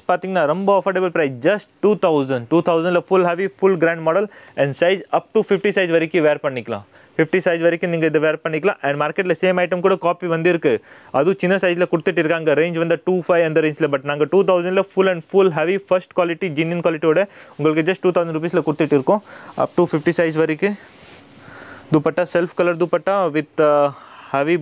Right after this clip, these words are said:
butta works and துப்பட்டா borders பாத்தீங்கன்னா உங்களுக்கு cut ஒர்க் ஸ்டைல்ல கொடுத்திருக்கோம் துப்பட்டா. So நல்லா rich and எலிகென்ட்டா இருக்கும். அ-, அதே மாதிரி top designs பாருங்க, front neck full heavy and sleeve கூட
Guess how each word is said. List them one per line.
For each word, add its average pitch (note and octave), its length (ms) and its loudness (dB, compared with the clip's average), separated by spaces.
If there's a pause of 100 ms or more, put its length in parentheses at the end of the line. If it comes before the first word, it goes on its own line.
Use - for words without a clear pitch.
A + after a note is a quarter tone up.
butta E3 280 0
works G3 240 -2 (200)
and C#3 120 -6 (300)
துப்பட்டா E3 320 -2
borders E3 260 -2
பாத்தீங்கன்னா E3+ 300 -4
உங்களுக்கு E3 280 -2
cut D3+ 180 -4
ஒர்க் D3+ 220 -10
ஸ்டைல்ல D#3+ 360 0
கொடுத்திருக்கோம் D3+ 400 0
துப்பட்டா. D#3+ 280 -2 (1300)
So C3+ 60 2 (140)
நல்லா D3+ 280 2
rich D#3 220 0
and D#3+ 120 0
எலிகென்ட்டா D#3 440 0
இருக்கும். F#3+ 240 0 (640)
அ-, B2+ 100 0 (220)
அதே D3 240 0
மாதிரி E3+ 160 0 (160)
top D#3+ 180 0 (180)
designs D#3 300 -4
பாருங்க, E3 260 -2 (120)
front E3 240 -4 (120)
neck F3 120 -4 (100)
full F#3 220 2
heavy F3 220 0 (120)
and D3 140 -2
sleeve E3 300 2
கூட E3+ 120 2